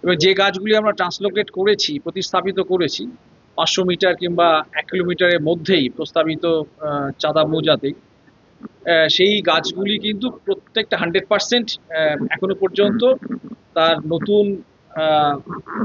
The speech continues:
ফল, নতুন ফুল, নতুন পাতা কিন্তু আমরা সেই গাছগুলি দেখছি, প্রত্যেকটি গাছই বেঁচে গেছে। এবং আর একটা উল্লেখযোগ্য বিষয়, সেটা হচ্ছে যে আমাদের এই যে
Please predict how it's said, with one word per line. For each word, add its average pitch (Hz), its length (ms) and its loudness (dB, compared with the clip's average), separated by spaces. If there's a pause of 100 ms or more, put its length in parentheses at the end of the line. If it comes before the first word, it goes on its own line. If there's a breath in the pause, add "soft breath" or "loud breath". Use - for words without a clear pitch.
(720)
ফল, 190 340 6
নতুন 185 380 -6
ফুল, 208 320 -4
নতুন 180 180 -4
পাতা 160 300 -4
কিন্তু 175 280 -4
আমরা 165 180 2
সেই 220 140 0
গাছগুলি 151 460 -4
দেখছি, - 220 -8
প্রত্যেকটি - 460 -4
গাছই 190 300 0
বেঁচে 143 220 -6
গেছে। - 300 -12 (600)
এবং 170 140 2
আর 165 160 2
একটা 208 220 0
উল্লেখযোগ্য 214 480 0
বিষয়, 240 340 -2
সেটা 196 260 -2
হচ্ছে 202 380 0
যে 202 260 6
আমাদের 185 380 2
এই 185 180 0
যে 208 320 4